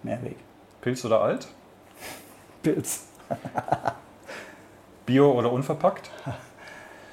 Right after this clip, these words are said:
Speaker 1: Bio.
Speaker 2: Regional oder Bio?
Speaker 1: Regional.
Speaker 2: Frauenanteil im Ratinger Stadtrat?
Speaker 1: Zu gering.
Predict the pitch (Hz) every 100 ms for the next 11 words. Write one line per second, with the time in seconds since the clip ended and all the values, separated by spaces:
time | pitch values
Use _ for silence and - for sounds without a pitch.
0 | - - 135 143 104 - - - - -
1 | - - - 113 120 120 113 110 110 104
2 | 104 147 254 - - - - 123 131 113
3 | 107 - - - - - - - - -
4 | - 117 120 127 117 120 110 107 107 113
5 | 135 123 117 120 120 - 175 - - -
6 | - - - 139 117 110